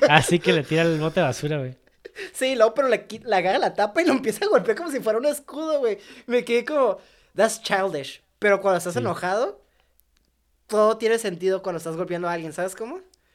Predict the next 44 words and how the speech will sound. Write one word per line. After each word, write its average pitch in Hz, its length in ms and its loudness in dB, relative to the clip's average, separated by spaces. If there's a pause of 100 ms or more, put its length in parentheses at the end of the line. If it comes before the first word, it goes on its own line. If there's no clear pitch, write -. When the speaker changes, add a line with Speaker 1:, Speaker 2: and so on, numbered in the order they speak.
(280)
Speaker 1:
Sí. 131 180 -6 (280)
De 151 60 0
hecho, 160 220 2
no 147 300 2
me 185 140 2
acuerdo 208 480 0
si - 140 -2
lo 147 180 0
puse 131 240 -2
en 202 80 2
los 139 160 0
fun 156 240 -2
facts. 269 320 -4
Creo 185 160 -2
que 262 100 -2
sí, 156 160 2
güey. 110 220 -2 (360)
Speaker 2:
Ujú. 113 300 -12 (460)
Speaker 1:
Eh, 127 220 -14
pero 131 440 4
tengo 139 140 0
entendido 165 420 2
que 143 100 -8
son, 135 320 0
el, 120 380 -2
el 123 160 0
actor 123 320 -2
sí, 147 380 -4
sí 139 100 -2
le 143 80 4
pegó 127 220 0
de 135 80 4
neta 139 280 0
a 123 80 -2
Ca-, 120 440 -2
al 110 100 -4
actor 120 280 -4
de 120 100 -4
Carlo. 135 280 0 (1900)
Sí - 140 -6
le 131 80 0
pegó 117 180 0
de 123 80 2
neta. 139 300 0